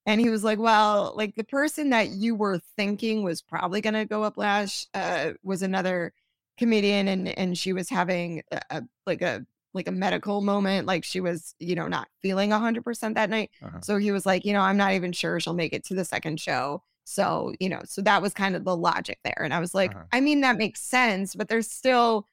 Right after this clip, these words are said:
Speaker 1: three other killers on the lineup."
Speaker 2: <laughs>
Speaker 1: So, so I did it, you know, I went up last, and, uh, and it was good. I had a good set. The first show was good. And then the second show, uh, the <laughs> second show,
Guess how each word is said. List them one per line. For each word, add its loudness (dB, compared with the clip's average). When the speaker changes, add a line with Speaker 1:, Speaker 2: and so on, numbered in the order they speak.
Speaker 1:
three 4
other 4
killers 0
on -6
the -14
lineup." -12
Speaker 2:
<laughs> -2
Speaker 1:
So, 4
so 4
I 6
did 0
it, 2
you 4
know, 6
I 4
went 2
up -2
last, 0
and, 0
uh, 0
and 0
it -2
was -2
good. -2
I 2
had 0
a -4
good -8
set. 0
The -4
first -4
show -4
was -8
good. -4
And 4
then 0
the -2
second -4
show, -4
uh, 0
the -4
<laughs> -
second -4
show, -2